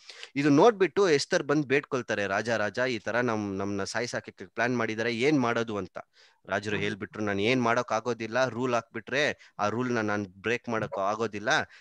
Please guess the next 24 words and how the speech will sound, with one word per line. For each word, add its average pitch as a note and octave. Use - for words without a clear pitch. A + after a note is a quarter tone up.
ನೀವ್ E3
ಏನ್ E3
ಮೇ-, D#3
ಮಾಡ್ಬೇಕು D3
ನೀವ್ C#3
ಮಾಡ್ಕೊಳ್ಳಿ" A2+
ಅಂತ G2
ಹೇಳ್ಬಿಟ್ಟಿದ್ದಾರೆ. F#2
ಇವಾಗ A2
ಮೋರ್ಡೆಕೈ A#2+
ಒಂದು B2
ಪ್ಲಾನ್ G2+
ಹಾಕಿದ್ರು. F2+
ಏನ್ A2
ಪ್ಲಾನು? G#2+
"ಆಯ್ತಪ್ಪ, B2
ನಮ್ನ A#2+
ಸಾಯ್ಸಾಕಕ್ಕೆ C#3+
ಎಲ್ರು B2
ಇವ್ರ A#2+
ಪ್ಲಾನ್, B2
ರೂಲ್, A#2+
ರೂಲ್ C#3+
ಬಂತಲ್ವಾ, A#2